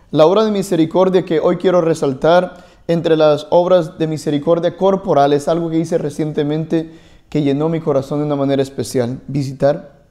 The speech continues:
a los presos, compartir con ellos, alabar con ellos al Señor, escucharles, confesarles y darme cuenta que quizás estén encerrados.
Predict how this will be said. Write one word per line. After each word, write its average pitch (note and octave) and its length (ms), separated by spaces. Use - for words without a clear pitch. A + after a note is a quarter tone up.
a A#2+ 80
los A2+ 160
presos, - 520
compartir F3 460
con D#3+ 180
ellos, G3 380
alabar C#3+ 720
con D3+ 180
ellos D#3 340
al C#3 140
Señor, D3 640
escucharles, E3+ 880
confesarles D#3+ 840
y E3 120
darme A3+ 280
cuenta D#3 560
que - 480
quizás G3+ 380
estén G3+ 640
encerrados. C3+ 880